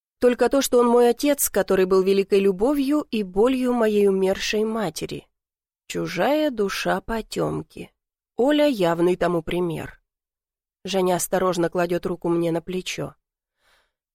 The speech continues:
«Все будет хорошо, Ками», — тихо повторяет он. «Пойдем». «Ты успел сказать папе, что мы теперь вместе и поэтому свадьбы не будет?» — спрашиваю я, чувствуя, как сгущается напряжение.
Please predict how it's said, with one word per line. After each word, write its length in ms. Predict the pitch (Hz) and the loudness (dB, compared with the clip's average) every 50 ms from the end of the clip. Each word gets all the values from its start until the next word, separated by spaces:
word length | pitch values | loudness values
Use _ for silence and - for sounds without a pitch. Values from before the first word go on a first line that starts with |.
| _ _ | _ _
«Все 400 | - - - - 165 165 202 247 | -8 -6 -6 -4 -2 -2 -2 -2
будет 340 | 240 262 269 254 269 262 - | -2 -4 -4 -4 -6 -8 -8
хорошо, 640 | - - 254 240 240 247 233 - - - 185 165 | -10 -8 -8 -6 -6 -6 -6 -8 -8 -6 -6 -8
Ками», — 500 | 156 - - 165 165 165 170 165 170 175 _ _ _ _ _ | -8 -8 -6 -6 -4 -4 -4 -6 -6 -10 _ _ _ _ _
тихо 240 | - 196 - - 190 | -8 -8 -6 -6 -8
повторяет 640 | - - - - - 190 180 185 175 175 175 - - | -8 -8 -10 -8 -6 -4 -2 -2 -2 -4 -4 -4 -4
он. 220 | 175 170 175 175 _ _ _ _ _ _ _ _ | -4 -4 -6 -8 _ _ _ _ _ _ _ _
«Пойдем». 640 | - 277 277 269 226 175 160 147 139 135 139 135 - _ _ _ _ _ _ _ _ _ _ _ _ _ _ _ _ _ _ _ _ _ _ _ _ | -4 -4 -4 -4 -4 -4 -4 -4 -4 -4 -8 -14 -18 _ _ _ _ _ _ _ _ _ _ _ _ _ _ _ _ _ _ _ _ _ _ _ _
«Ты 120 | - 214 | -10 -8
успел 380 | 214 208 - - 269 269 277 262 | -6 -6 -4 -2 -2 -2 -2 -2
сказать 440 | - - - 202 185 196 180 - | -4 -2 -2 0 0 0 -2 0
папе, 260 | - 208 190 - 202 180 | -2 -4 -4 -2 -4 -4
что 160 | - - 202 | -2 0 0
мы 100 | 196 185 | 0 0
теперь 240 | 190 190 196 196 190 | 0 0 0 0 2
вместе 440 | 180 190 190 190 185 - - 202 | 2 4 4 2 2 0 0 -2
и 40 | 190 | 0
поэтому 340 | - 190 190 185 185 190 190 | 2 0 0 2 2 0 0
свадьбы 380 | 180 - 190 190 190 180 180 185 | 0 0 0 0 0 2 2 2
не 140 | 190 185 | 2 2
будет?» — 400 | 180 185 196 190 190 - - - - _ _ _ | 2 0 -2 -2 -2 -4 -6 -12 -20 _ _ _
спрашиваю 760 | - - - 196 190 190 180 - - 180 180 175 175 175 175 | -16 -6 -2 0 0 0 0 -2 -2 -2 0 0 0 0 0
я, 140 | 175 180 170 | 0 -2 -2
чувствуя, 520 | - - 202 185 - - - 170 170 165 | -2 -4 -6 -6 -6 -4 -2 -2 -2 0
как 180 | - 185 170 175 | -2 -4 -4 -4
сгущается 600 | 165 170 170 185 180 - 180 175 165 165 - - | -6 -6 -6 -4 -2 0 0 0 0 0 0 -2
напряжение. 760 | 170 170 165 - - 175 165 180 180 170 165 165 165 165 165 | -2 -2 -2 -2 -2 -4 -2 -2 -2 -2 -2 -2 -4 -4 -6